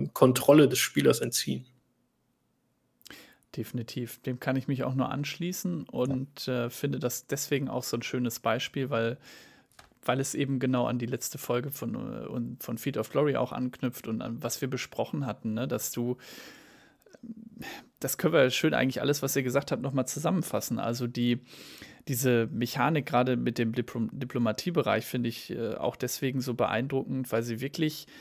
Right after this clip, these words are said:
Speaker 2: äh, den Spieler so ein bisschen dazu auch treibt, fast schon Rollen zu spielen. Also sich zu überlegen, wenn ich jetzt Person X bin und ich habe den Hintergrund, wie es bei mir jetzt aussieht, das weiß ich so ungefähr.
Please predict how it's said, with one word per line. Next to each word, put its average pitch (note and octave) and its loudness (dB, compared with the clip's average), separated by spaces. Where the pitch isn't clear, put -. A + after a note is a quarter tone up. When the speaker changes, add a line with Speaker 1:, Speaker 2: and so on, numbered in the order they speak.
Speaker 2:
äh, - -12
den C#3 4
Spieler D#3 4
so C#3+ 0
ein B2+ 4
bisschen F#3 2
dazu - 0
auch - -2
treibt, D3+ 0
fast - -2
schon C#3+ 0
Rollen E3 2
zu - -6
spielen. A#2 -4
Also A#2 -2
sich C#3+ -4
zu C#3+ 0
überlegen, D3 4
wenn B2+ 4
ich D#3+ -4
jetzt G3 0
Person C3+ 2
X - -4
bin A3+ 4
und C3 4
ich C#3+ 0
habe F3+ 2
den D#3 2
Hintergrund, D#3+ 4
wie C#3+ 0
es D#3 -2
bei C3+ 4
mir D3 4
jetzt G3 2
aussieht, D#3+ 2
das B2 0
weiß B2+ 4
ich G3 -2
so F3 0
ungefähr. F#3 0